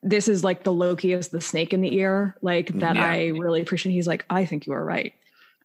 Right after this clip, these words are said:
Speaker 1: I think." And then, so on the surface, he can deny everything. He told Thor it was a bad idea to go.
Speaker 2: Yeah.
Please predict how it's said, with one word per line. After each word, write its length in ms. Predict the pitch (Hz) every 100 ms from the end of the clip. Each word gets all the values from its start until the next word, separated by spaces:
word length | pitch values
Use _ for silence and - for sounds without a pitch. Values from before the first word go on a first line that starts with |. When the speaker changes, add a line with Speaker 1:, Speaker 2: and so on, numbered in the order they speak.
| 165
Speaker 1:
I 160 | 175
think." 320 | 185 175 165 -
And 140 | 185
then, 180 | 170 185
so 160 | - 185
on 80 |
the 80 | 214
surface, 400 | - 311 311 196
he 80 | 226
can 140 | 269
deny 260 | 185 170 185
everything. 460 | - 196 170 156 165 - _
He 240 | 240 453
told 600 | - - 190 277 190 160
Thor 480 | - 156 190 - - _ _ _ _ _ _ -
it 100 | 208
was 120 | 220
a 40 | 180
bad 320 | 175 190 185
idea 320 | 165 165 170
to 80 | -
go. 400 | 165 180 151 -
Speaker 2:
Yeah. 220 | 107 95